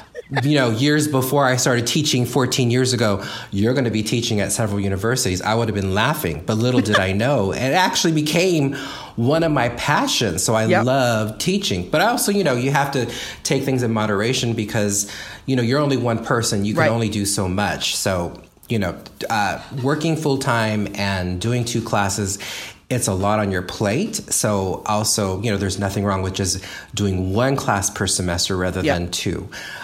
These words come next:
Speaker 1: Um, so again, it's, it's, it's about what's in, within your bandwidth, but there are definite benefits to both being a paralegal and taking that knowledge and bringing it into the classroom.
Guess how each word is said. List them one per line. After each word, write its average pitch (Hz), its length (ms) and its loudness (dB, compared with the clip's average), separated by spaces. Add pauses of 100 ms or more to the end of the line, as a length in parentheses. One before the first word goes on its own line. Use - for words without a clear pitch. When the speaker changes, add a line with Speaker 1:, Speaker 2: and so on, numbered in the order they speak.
(180)
Speaker 1:
Um, 90 260 -2
so 104 140 0
again, 104 220 0
it's, - 140 -6
it's, 113 280 -6
it's - 220 -4
about 104 400 -2
what's 98 240 -2
in, 98 180 -2
within 98 240 -2
your 87 140 -2
bandwidth, 87 500 -4
but 104 140 -2
there 101 100 0
are 90 80 -2
definite 110 600 -2
benefits 90 480 -2
to - 120 -2
both 90 280 -4
being 98 220 -2
a 92 40 -6
paralegal 90 560 -4
and 90 300 -4
taking 104 280 0
that 87 140 -2
knowledge 92 380 -2
and 101 180 -2
bringing 110 460 0
it 101 140 0
into 95 340 -2
the 80 80 -4
classroom. 90 580 -6